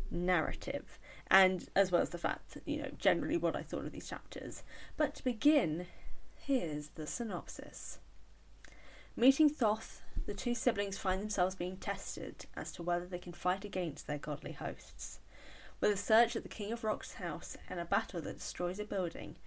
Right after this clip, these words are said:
the two kids have a lot of questions in need of answers. And that's a sort of synopsis of these two <laughs> chapters. Um, hopefully it'll make sense. But we're gonna be getting into the main overview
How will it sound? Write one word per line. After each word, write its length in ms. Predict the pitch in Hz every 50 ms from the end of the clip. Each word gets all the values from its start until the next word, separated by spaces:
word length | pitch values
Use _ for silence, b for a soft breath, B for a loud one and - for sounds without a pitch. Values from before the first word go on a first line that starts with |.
| B B B B B B B B
the 40 | 202
two 220 | - - 269 285
kids 360 | 277 - 294 277 - - -
have 120 | - 202 175
a 120 | 160 165
lot 200 | 175 185 190 196
of 140 | 233 254 -
questions 760 | - 254 240 - - - - 165 151 147 - - - - - - - -
in 140 | - 160 156
need 220 | 147 143 135 135 160
of 120 | 160 170
answers. 640 | 170 160 156 151 - - - - - - - - - - - - - - - - - - - - - - - - - - - - - - - - - - - - B B B B B B B
And 160 | - 254 269
that's 280 | 294 302 - - - - - -
a 180 | - 247 254 254
sort 260 | 247 - - 285 214
of 120 | 180 165 165
synopsis 520 | - 180 175 - - - - 180 160 156
of 200 | - - 180 -
these 200 | - 214 - -
two 180 | - - - 208
<laughs> 0 |
chapters. 840 | 208 - - 185 - - - - - - - - - - - - B B B B B B B B
Um, 380 | - 180 180 175 170 170 175 180
hopefully 500 | 202 202 247 240 - - 165 - - -
it'll 160 | - 180 180
make 200 | 180 180 - -
sense. 160 | - 202 202 -
But 160 | - 277 285
we're 60 | 302 294
gonna 180 | 294 294 285
be 80 | 269 269
getting 280 | 254 262 262 269 254
into 220 | 247 254 254 - 254
the 120 | 247 254
main 460 | 240 233 233 226 233 233 240 233 233 B B B B B B B -
overview 560 | 202 226 226 214 196 190 214 214 214 208 -